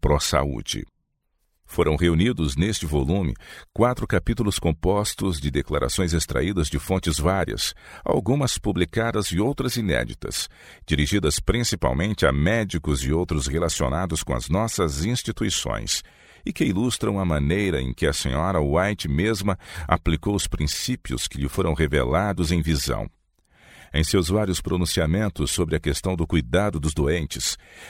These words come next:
ela sempre nos conservou presente o ideal que devíamos porfiar por alcançar.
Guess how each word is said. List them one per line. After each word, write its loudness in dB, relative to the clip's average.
ela -4
sempre 0
nos 0
conservou 0
presente 0
o 2
ideal 2
que -4
devíamos 0
porfiar 0
por 0
alcançar. 0